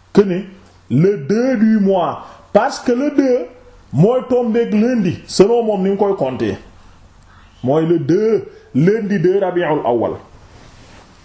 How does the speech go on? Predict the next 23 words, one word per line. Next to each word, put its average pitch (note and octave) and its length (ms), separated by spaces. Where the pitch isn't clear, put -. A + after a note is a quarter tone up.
Te C#3+ 140
dinaa F#3+ 260
la F#3 100
wax D#3+ 100
lu E3 140
tax, - 220
te F3+ 60
moom F3 240
wax E3+ 160
na C3+ 120
ko, - 100
mu F#3+ 220
ne D4+ 100
aw, A#3 300
wala A#3 300
boog, C#4+ 220
ah, - 260
as-salis F#3+ 520
ashar, B3+ 380
wala E3+ 420
treize C#4+ 360
rek, C#4 140
waaw, B3 280